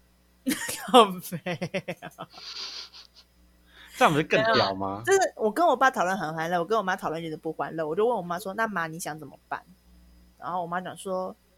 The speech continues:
Speaker 1: 我不想跟你讨论这个东西，嗯，东西到
Speaker 2: 那你就说我就随便办一办咯。
Speaker 1: 我说到时候我挂掉，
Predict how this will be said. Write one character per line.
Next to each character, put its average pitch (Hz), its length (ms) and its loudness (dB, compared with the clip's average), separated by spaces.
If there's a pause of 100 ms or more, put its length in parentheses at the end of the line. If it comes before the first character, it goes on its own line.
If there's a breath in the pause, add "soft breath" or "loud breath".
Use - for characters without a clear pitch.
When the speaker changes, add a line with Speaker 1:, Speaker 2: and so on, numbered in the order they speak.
(220)
Speaker 1:
我 - 80 -12
不 202 80 0
想 233 160 2
跟 190 100 -2
你 196 60 -4
讨 175 140 -4
论 147 80 -6
这 175 40 -6
个 170 60 -6
东 127 220 -10
西， - 380 -8
嗯， 233 220 -4
东 262 160 6
西 233 100 4
到 170 40 6
Speaker 2:
那 170 60 8
你 - 60 8
就 - 40 2
说 196 80 10
我 135 80 12
就 - 80 4
随 160 100 6
便 139 160 10
办 135 140 12
一 - 20 8
办 113 220 10
咯。 95 240 -4
Speaker 1:
我 - 140 -16
说 320 160 8
到 349 100 8
时 294 80 2
候 226 60 8
我 190 40 4
挂 233 200 6
掉， 233 100 6